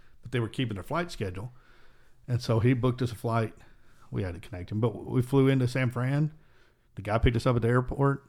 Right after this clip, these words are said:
drove it, went over to the bank, gave him the cashier's check. We left, drove it back home. Then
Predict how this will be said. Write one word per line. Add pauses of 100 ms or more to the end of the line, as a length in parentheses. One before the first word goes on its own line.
(880)
drove
it,
went
over
to
the
bank, (760)
gave
him
the
cashier's
check. (640)
We
left, (320)
drove
it
back
home. (1160)
Then